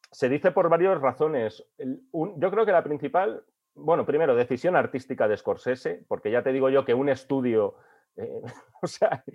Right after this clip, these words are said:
a día hoy y hace ya cuarenta años, ¿no? que tiene esta película,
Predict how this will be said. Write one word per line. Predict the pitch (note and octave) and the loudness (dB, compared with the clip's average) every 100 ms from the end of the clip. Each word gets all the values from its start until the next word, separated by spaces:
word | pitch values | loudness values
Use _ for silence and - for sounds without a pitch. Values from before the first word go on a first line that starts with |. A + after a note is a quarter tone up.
| F#3+ G3+ A3 - | -18 -16 -16 2
a | B2+ | 4
día | C3+ F3 F#3 | 6 4 4
hoy | D#3+ E3+ D#3 A2 - - | 6 8 6 2 -4 -2
y | C#3 | 2
hace | D#3+ F3 D3+ | 2 2 2
ya | D#3 D#3 | 4 4
cuarenta | D3 C3+ C#3+ C#3+ C#3 C#3 | 4 2 2 2 2 4
años, | D3 B2+ A2 | 4 0 -2
¿no? | A#2+ D3 D#3+ | -2 -4 -4
que | A2 | -4
tiene | C3+ | -4
esta | B2 A#2+ | -2 -4
película, | A#2 B2 B2 A#2 G2 G2 | -4 -6 -4 -2 -2 -4